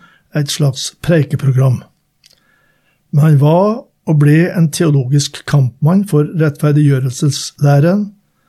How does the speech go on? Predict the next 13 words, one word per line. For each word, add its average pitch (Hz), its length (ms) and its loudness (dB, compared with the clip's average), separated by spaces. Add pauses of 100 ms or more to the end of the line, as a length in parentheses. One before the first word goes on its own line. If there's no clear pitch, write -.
(200)
for 139 160 -6
Skriftens 151 480 0
autoritet, 156 800 0 (240)
for 156 160 -2
den 180 160 0
objektive 147 560 2
forsoningslære, 147 800 2 (800)
og 147 240 2
dette 147 160 0
kunne 170 240 0
han 170 80 4
gå 151 240 4
på, 185 240 0